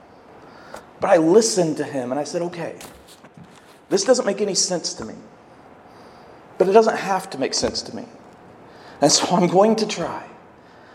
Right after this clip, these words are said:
And every single time I go to speak, I feel that same nervousness. I do. Now, to me, I like that. I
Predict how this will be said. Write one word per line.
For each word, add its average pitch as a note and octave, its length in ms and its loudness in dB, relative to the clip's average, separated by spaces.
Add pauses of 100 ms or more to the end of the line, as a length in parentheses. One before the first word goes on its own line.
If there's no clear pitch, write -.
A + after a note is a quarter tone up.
(160)
And E3+ 120 2
every G#3+ 400 2
single A3 320 4
time G3 300 2
I D#3+ 60 6
go E3+ 120 6
to D#3 80 2
speak, - 320 -2
I B2 100 6
feel G3 240 4
that G3 160 6
same G#3 500 0
nervousness. D#3+ 580 -2
I F#3 60 0
do. F#3 340 -4 (640)
Now, A3 140 6
to A3 220 -6
me, B3+ 260 0
I F3+ 100 4
like G3 320 2
that. C#3+ 220 2
I E3+ 80 0